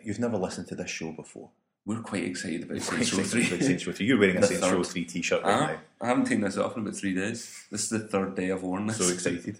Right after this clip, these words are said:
Speaker 1: The third.
Speaker 2: The third.
Speaker 1: Um, Saints Row the Third is coming out in the next two weeks.
Speaker 2: Mm-hmm.
Speaker 1: Uh, T H Q and Volition, they've released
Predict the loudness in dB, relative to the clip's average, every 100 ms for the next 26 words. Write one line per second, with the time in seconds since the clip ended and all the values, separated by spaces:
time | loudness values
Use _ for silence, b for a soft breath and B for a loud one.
0 | -8 -2 2 2 2 -4 -2 -2 -2 -4
1 | B B B B 4 6 6 4 0 -2
2 | 0 2 4 2 6 4 4 2 2 2
3 | -2 -4 -2 -2 -4 -8 -8 -6 -6 -6
4 | -8 -10 -6 -4 -6 -10 -14 -6 -4 -2
5 | -4 B B B B -6 -4 -2 -4 -4
6 | -6 -2 0 0 -2 0 0 0 -2 -2
7 | -4 0 2 2 0 -4 -4 -6